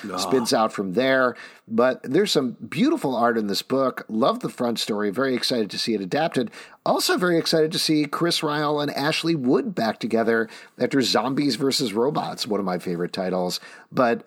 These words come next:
Speaker 2: uh, what did you, what did you guys think about this one?
Speaker 1: I thought it was really creative, uh, really beautiful. There, there's a lot of very interesting, uh, characters, but anytime a comic kind of starts with, like, a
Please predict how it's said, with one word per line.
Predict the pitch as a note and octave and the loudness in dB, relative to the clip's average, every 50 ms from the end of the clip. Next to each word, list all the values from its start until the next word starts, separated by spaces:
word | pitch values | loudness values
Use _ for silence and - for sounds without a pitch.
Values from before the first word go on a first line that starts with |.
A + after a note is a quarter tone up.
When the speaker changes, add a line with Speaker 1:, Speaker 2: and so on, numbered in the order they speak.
| - | -4
Speaker 2:
uh, | A2+ A#2+ A2+ | -2 -2 -2
what | G#2+ B2+ D3 D#3 | 2 2 2 2
did | D#3+ C#3 A#2+ - - C3 | 2 0 -4 -6 -2 0
you, | C3 B2 A#2+ - | 0 0 0 0
what | - B2+ D3 D3+ | 2 2 2 2
did | C3 | 2
you | A#2+ | 0
guys | G#2 G#2 G2 E2+ - | -2 -2 -4 -4 -4
think | - E2+ D2 | -8 -10 -10
about | - - A1 - | -8 -8 -8 -8
this | - - - - | -8 -10 -10 -10
one? | D2 - - - _ _ _ _ _ _ _ _ _ _ _ _ - - - - - - | -10 -14 -18 -20 _ _ _ _ _ _ _ _ _ _ _ _ -20 -14 -14 -12 -2 0
Speaker 1:
I | F3+ F#3+ | 2 2
thought | G3+ - D4 D4 | 4 4 2 2
it | C4+ | 2
was | C4 A#3 G3 D#3 C3 | 2 2 2 2 2
really | A#2+ A#2+ B2+ C#3 D#3+ F3 F#3 G3 G3 G3 F#3+ F#3 D3+ | 2 2 2 2 4 4 4 4 4 4 2 0 0
creative, | - - - - F3 D#3+ D#3+ D#3+ D3+ D3+ D3 D3+ D3+ D3 C#3+ C#3+ C#3 A2+ - - - - - | -2 -6 -2 0 2 2 4 4 4 2 4 4 4 4 4 2 0 0 -4 -6 -8 -4 -2
uh, | B2+ B2+ B2 B2 B2 B2 A#2+ A#2+ A#2+ A#2+ A2 - - - - - - _ _ | 0 2 2 2 2 2 2 2 0 0 -2 -4 -10 -20 -20 -20 -20 _ _
really | - - G2+ G2+ A2 C3 E3 A#3+ D4 E4 D#3+ C3+ | -10 -6 -2 2 4 6 6 6 6 6 4 4
beautiful. | A2 F#2 B2 C3 D#3 F#3 F#3+ D#3+ D#3+ - - - A#2+ A#2 A#2 A2+ A2+ A2+ A2+ A#2 - | 2 2 4 4 4 4 4 2 0 0 0 2 2 4 4 4 2 2 0 -2 -4
There, | - B2 A#2+ D#3+ D#3+ - | -6 -2 0 0 0 0
there's | D#3+ D#3 E3 D#3+ D3+ - | -2 0 0 2 2 2
a | F3 | 2
lot | E3 F#3 G3+ A3+ B3 | 4 4 4 4 4
of | A3+ E3 | 2 2
very | C#3 D#3+ F3 F3+ F3+ F3 | 2 2 2 2 2 2
interesting, | E3+ D#3 - D#3+ C#3 - - D3 C#3 C3 B2+ A#2+ - - | 0 0 -2 -4 -4 -4 -2 0 2 2 0 0 -2 -2
uh, | B2 A#2+ A#2 A#2 A#2 A#2+ A2+ | 0 2 2 2 2 2 0
characters, | F#2 - - F#3+ A3 G#3 F3 - - A#2+ A2+ G#2+ - - - - - - - - - | 0 2 2 4 4 2 2 2 2 2 2 2 -2 -6 -8 -12 -16 -16 -16 -4 2
but | - F3 F3+ - - | 4 4 4 4 4
anytime | E3+ G#3 B3 G#3+ - G3+ G3 G3 F3+ | 2 2 2 2 4 4 4 4 2
a | D#3+ C3+ | 0 -2
comic | - - E3 D#3 D#3 D#3 D3+ D3 C3 - - - - - G#2+ G#2+ | 0 2 4 4 4 4 2 0 -2 -2 -6 -14 -12 -10 -10 -4
kind | - C#3+ C3+ C3+ | -2 0 0 2
of | C3 A#2+ | 0 0
starts | - - - - - - D3+ C#3 C3+ C#3+ D3 C#3+ C#3 - - | -2 -2 -2 -2 0 2 4 4 4 4 2 0 -2 -4 -2
with, | C#3 C3+ B2 A2+ - | 0 0 0 0 0
like, | C3 A#2+ A#2 A2 F#2+ - | 0 0 2 0 0 -2
a | G#2+ G#2 A2 A2+ A2 A2 A2 G#2+ | -2 0 0 0 0 0 -2 -2